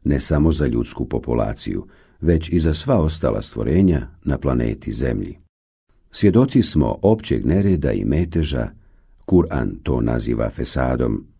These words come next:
koji se pojavio i na kopnu i na moru. A to je opet direktna posljedica neslijeđenja puta na koji je pozivao posljednji Božji poslanik Muhammed alejhi selam. Po slovu Kur'ana,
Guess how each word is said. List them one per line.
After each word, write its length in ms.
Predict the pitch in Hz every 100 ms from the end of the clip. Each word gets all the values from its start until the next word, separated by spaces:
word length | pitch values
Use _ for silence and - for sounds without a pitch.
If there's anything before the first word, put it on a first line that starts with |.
| _ _ _
koji 180 | 76 69
se 200 | - 76
pojavio 720 | 69 64 85 90 90 78 69 - -
i 100 | 67
na 140 | - -
kopnu 520 | 92 90 80 65 53 - _
i 100 | 78
na 120 | 69 58
moru. 400 | 62 57 53 - _ _ _ _ _ _ _
A 140 | - 73
to 180 | 147 151
je 120 | 69
opet 560 | 92 107 107 - - 80
direktna 480 | 82 95 95 -
posljedica 760 | - 90 101 101 82 76 71 58 - - _ -
neslijeđenja 720 | 65 60 71 90 98 82 60
puta 440 | - 80 87 90
na 140 | 76 62
koji 200 | 60 53
je 160 | 52
pozivao 760 | - 55 64 90 90 71 - - - -
posljednji 540 | 98 113 - 80 55
Božji 400 | 64 65 62 65
poslanik 800 | - 65 - 73 76 65 - - _ _ _ _
Muhammed 720 | - 82 87 92 87 80 80 - - -
alejhi 460 | 71 64 57 60
selam. 560 | - 62 55 53 50 - _ _ _ _ _ _
Po 140 | 85
slovu 340 | 80 135 127 80
Kur'ana, 600 | 73 - 85 110 107 76